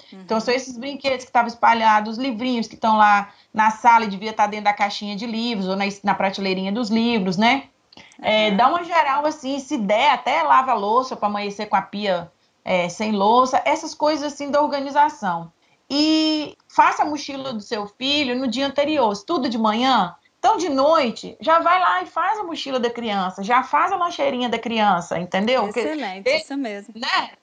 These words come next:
Speaker 2: Deixa o suco na geladeira que de manhã é só você tirar e colocar dentro da lancheirinha. Não deixa as coisas, porque você imagina, tem criança que tem que tá na escola sete horas da manhã. Que horas que você vai acordar pra não ser uma correria?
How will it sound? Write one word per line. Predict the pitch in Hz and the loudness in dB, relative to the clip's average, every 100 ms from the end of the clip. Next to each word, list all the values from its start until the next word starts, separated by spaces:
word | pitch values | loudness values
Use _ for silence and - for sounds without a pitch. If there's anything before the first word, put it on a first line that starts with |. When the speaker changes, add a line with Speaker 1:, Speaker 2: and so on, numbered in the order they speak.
| - | -8
Speaker 2:
Deixa | 202 311 440 381 | 0 0 0 -6
o | |
suco | - 311 302 | -8 -10 -8
na | 285 277 | -4 -2
geladeira | 254 247 226 220 285 | 0 2 2 2 -2
que | 311 | -4
de | 269 | -10
manhã | 285 269 254 | -4 -2 -2
é | 294 | -4
só | 294 285 | -2 -2
você | 330 330 | -2 -6
tirar | 320 285 254 285 | -4 0 2 2
e | |
colocar | 302 320 330 320 277 269 | 2 2 2 0 -2 -2
dentro | 269 262 247 | -4 -8 -2
da | 254 254 | 2 2
lancheirinha. | 254 254 233 214 208 190 - - - | 2 -2 -2 -2 -2 -6 -10 -18 -6
Não | 294 269 | -4 0
deixa | 277 440 415 | 0 0 -2
as | - | -4
coisas, | - 277 262 | 0 0 0
porque | 254 | -6
você | 277 | -6
imagina, | 285 285 240 254 240 | -2 0 0 -2 -4
tem | 214 254 262 | -2 -2 -4
criança | 254 247 277 | -2 -2 -2
que | 277 | -6
tem | - 320 | -6 -6
que | 415 | -4
tá | 403 277 | 0 2
na | 254 | 2
escola | 240 - 262 285 | -2 2 2 2
sete | 285 277 - | 0 -4 0
horas | 277 294 | 0 0
da | 262 | 0
manhã. | 285 466 330 165 160 _ _ | -2 -2 -4 -6 -8 _ _
Que | 330 523 | 2 8
horas | 554 539 - | 8 8 2
que | |
você | 370 403 349 | 0 2 2
vai | 311 | 2
acordar | 311 302 294 269 | 4 4 4 2
pra | 262 | 0
não | 269 | -4
ser | 262 262 | -2 2
uma | 247 | 2
correria? | 254 254 247 226 202 165 151 | 2 0 0 -2 -4 -8 -10